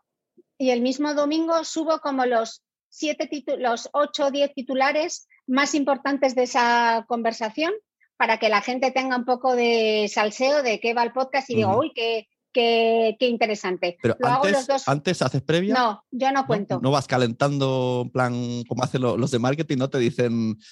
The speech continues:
Speaker 2: "Si quieres
Speaker 1: No.
Speaker 2: hacer al-, a vender sal el viernes, pues el, el lunes empiezas a hablar un poco de"
Speaker 1: No, ¿sabes por qué?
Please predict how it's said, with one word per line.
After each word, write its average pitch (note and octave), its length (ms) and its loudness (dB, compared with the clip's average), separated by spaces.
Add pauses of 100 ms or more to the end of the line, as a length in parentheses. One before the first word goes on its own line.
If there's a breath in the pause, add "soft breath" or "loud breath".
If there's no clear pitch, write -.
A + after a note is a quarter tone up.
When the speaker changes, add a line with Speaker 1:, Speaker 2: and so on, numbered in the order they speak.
Speaker 2:
"Si G#2+ 240 -4
quieres F3+ 200 2
Speaker 1:
No. - 40 2
Speaker 2:
hacer C3+ 140 0
al-, C3 160 0
a B2 220 2
vender A#2+ 380 0
sal C3 320 2
el A#2+ 120 0
viernes, E3 460 -2
pues B2 180 -4
el, A#2 340 0
el A2 300 -2 (340)
lunes D3+ 400 0
empiezas C3 320 0
a B2+ 60 2
hablar B2 260 2
un A#2+ 80 -6
poco A#2+ 300 -4
de" A#2 180 0
Speaker 1:
No, D#4 300 2
¿sabes E4+ 320 0
por A4 180 -2
qué? A4 340 -2